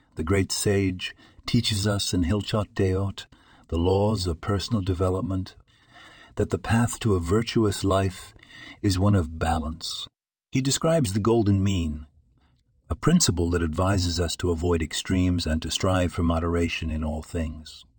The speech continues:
Consider anger, a trait that can consume us if left unchecked.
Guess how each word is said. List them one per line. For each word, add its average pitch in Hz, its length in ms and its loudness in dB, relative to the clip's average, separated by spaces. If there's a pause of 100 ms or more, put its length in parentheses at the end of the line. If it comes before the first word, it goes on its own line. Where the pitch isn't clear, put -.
(840)
Consider 170 460 2
anger, 135 500 2 (160)
a - 60 -8
trait 135 320 0
that - 160 -4
can 92 160 0
consume 120 500 4
us - 220 0
if 78 120 -10
left 90 280 -2
unchecked. 85 640 -4